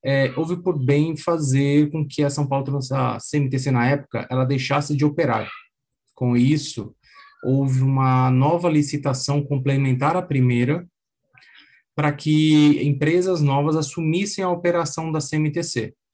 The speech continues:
Não que houve a alienação ou a privatização propriamente dita, vamos dizer assim, que a empresa continua existindo, a C M T C e a São Paulo Transportes são a mesma companhia. A questão é que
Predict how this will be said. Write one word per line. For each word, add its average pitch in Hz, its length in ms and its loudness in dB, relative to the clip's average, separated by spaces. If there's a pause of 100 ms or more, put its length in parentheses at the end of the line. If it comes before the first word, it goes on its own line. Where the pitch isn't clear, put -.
(440)
Não 190 200 0
que 214 160 -4
houve 170 640 2
a 131 680 0 (1400)
alienação 143 1120 0
ou 156 240 2
a 131 100 0
privatização 143 800 -2
propriamente 147 580 -2
dita, 120 320 0
vamos 113 220 -4
dizer 117 140 -4
assim, 110 320 -6 (140)
que - 80 -8
a 131 40 0
empresa 151 360 0
continua 180 440 0
existindo, 151 640 0
a 104 80 -2
C 143 160 -2
M 143 180 0
T 127 140 0
C 156 240 0
e 147 100 4
a 143 40 2
São 139 180 0
Paulo 135 160 0
Transportes 131 600 -2
são 190 180 -2
a 190 60 -2
mesma 160 400 -4
companhia. 147 640 -4 (920)
A 131 140 -4
questão 170 560 0
é 170 60 -2
que 147 340 0